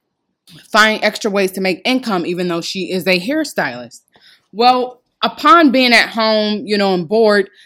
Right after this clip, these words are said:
Lisa starts playing with some, you know, some different conditioners, lotions, and stuff like that, sprays, and Lisa comes up with her own hair care line products, okay? That's what I mean. That is in direct alignment with who Lisa is,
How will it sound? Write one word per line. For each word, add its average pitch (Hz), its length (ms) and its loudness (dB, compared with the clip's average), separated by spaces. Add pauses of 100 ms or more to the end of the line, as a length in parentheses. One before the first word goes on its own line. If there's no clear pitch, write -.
Lisa 247 360 0
starts 202 360 0
playing 214 380 0
with 185 260 -2
some, 180 460 -6
you 185 140 -2
know, 160 200 -2
some 151 460 -8 (320)
different 196 560 -6 (400)
conditioners, 233 680 2
lotions, 220 420 0
and 196 80 -6
stuff 214 240 -2
like 196 200 0
that, 226 300 6 (320)
sprays, 220 500 4
and 214 140 0
Lisa 269 260 0
comes 220 340 -2
up 202 180 -2
with 196 240 -6
her 226 340 0
own 196 480 -2 (220)
hair 302 260 4
care 208 240 2
line 165 240 -2
products, 131 500 -6 (120)
okay? 196 340 0 (320)
That's 233 340 2
what 349 120 4
I 311 100 6
mean. 240 320 0
That 294 200 2
is 285 200 -2
in 240 180 0
direct 214 400 0
alignment 208 480 0
with 180 160 -2
who 247 160 -4
Lisa 226 340 -2
is, 233 320 0